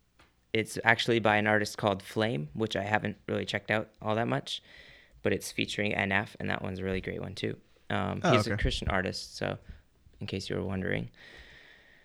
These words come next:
Speaker 1: Uh, yeah.
Speaker 2: I had guessed,
Speaker 1: Pretty much
Speaker 2: but I
Speaker 1: it.
Speaker 2: didn't know.
Speaker 1: Yeah.
Speaker 2: Okay, cool. So I've been listening to a few different things.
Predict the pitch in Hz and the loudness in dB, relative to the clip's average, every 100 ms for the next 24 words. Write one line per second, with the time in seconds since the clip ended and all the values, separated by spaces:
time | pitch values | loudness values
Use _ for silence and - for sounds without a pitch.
0 | _ _ _ _ _ - - 101 95 95 | _ _ _ _ _ -8 -2 0 0 -2
1 | - - 113 - - _ - _ _ - | -4 -8 -10 -14 -20 _ -20 _ _ -4
2 | - 127 - 120 107 95 98 - - 113 | 0 0 2 2 4 2 -2 -2 -6 -6
3 | - - - - - - 101 - - - | -6 -10 -14 -14 -12 -10 -10 -10 -14 -10
4 | - - - _ _ _ _ _ _ _ | -10 -12 -20 _ _ _ _ _ _ _
5 | _ _ _ _ _ _ _ _ _ _ | _ _ _ _ _ _ _ _ _ _
6 | _ _ _ _ _ _ _ _ - 202 | _ _ _ _ _ _ _ _ -4 0
7 | 104 131 - 120 - - - - - - | 2 0 0 -2 -2 -6 -6 -6 -8 -10
8 | - - - - - - - - 175 123 | -8 -10 -10 -14 -20 -10 0 2 6 6
9 | 110 113 101 104 98 95 101 - - _ | 6 4 4 2 2 0 -4 -14 -20 _
10 | - - _ - 131 196 104 92 - 104 | -20 -20 _ -4 0 4 4 2 0 0
11 | 143 - | 0 -4